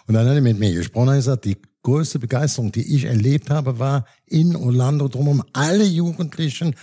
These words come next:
alle Kindermädchen spielten Fußball. Da hast du, wenn, wenn, ich hab da Trainingsplätze gesucht, da, da warst du wie, also war Wahnsinn, was die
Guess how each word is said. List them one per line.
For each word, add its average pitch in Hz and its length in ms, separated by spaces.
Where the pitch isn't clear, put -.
alle 185 340
Kindermädchen 165 840
spielten 165 460
Fußball. 160 340
Da 139 60
hast 165 180
du, 170 60
wenn, 151 200
wenn, 147 160
ich 131 140
hab 170 120
da 147 100
Trainingsplätze 143 720
gesucht, 107 320
da, 123 140
da 113 100
warst 127 300
du 110 100
wie, 120 340
also 95 380
war 92 200
Wahnsinn, 143 640
was 139 200
die 147 220